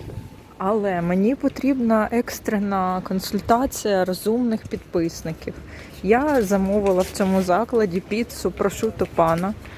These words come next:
Е, тобто це вершкова піца з прошуто в халяльному закладі.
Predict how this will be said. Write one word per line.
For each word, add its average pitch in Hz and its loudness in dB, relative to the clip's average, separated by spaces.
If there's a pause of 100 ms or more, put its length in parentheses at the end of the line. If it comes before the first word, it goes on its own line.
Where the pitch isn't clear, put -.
(520)
Е, 175 2
тобто 196 0
це 190 4
вершкова 226 2 (140)
піца 220 0
з 220 2
прошуто 214 0 (1000)
в - -4
халяльному 233 4
закладі. 214 0